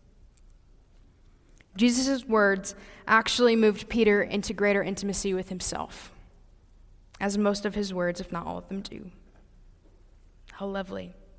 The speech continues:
So they get back in the boat together,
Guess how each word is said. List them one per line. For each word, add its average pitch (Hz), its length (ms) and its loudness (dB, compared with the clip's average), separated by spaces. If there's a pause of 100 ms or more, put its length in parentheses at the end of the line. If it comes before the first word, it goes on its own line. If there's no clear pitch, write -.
(2000)
So - 140 4
they 233 100 8
get 233 140 8
back 262 260 10
in 285 100 8
the 277 60 8
boat 247 220 10
together, 240 480 8